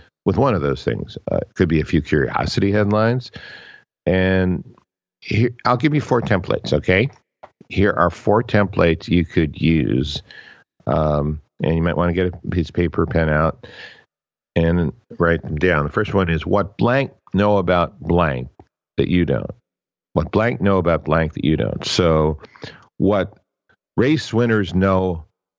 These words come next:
about their tires that you don't, okay? Um, second one,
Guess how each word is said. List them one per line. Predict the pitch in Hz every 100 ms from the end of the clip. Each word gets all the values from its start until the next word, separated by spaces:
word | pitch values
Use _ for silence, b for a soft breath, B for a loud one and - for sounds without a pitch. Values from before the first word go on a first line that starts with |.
| -
about | 87 80 92 87 78 - _ _ _ _ _ _
their | - 98 92
tires | - 92 82 76 73 - -
that | 82
you | 80 82
don't, | 71 65 - - _ _ _ -
okay? | 71 - 69 95 101 _ _ - _ _ b b b _ -
Um, | 92 92 90 85 76 -
second | - 117 117 110
one, | 98 95 90 85